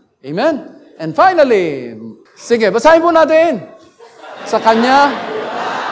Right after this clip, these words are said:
dahil sa pagkikipag-isa ninyo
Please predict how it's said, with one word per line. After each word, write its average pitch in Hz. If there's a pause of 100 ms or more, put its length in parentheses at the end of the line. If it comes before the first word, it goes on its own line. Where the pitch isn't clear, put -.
(2500)
dahil 202
sa 190
pagkikipag-isa 247
ninyo 285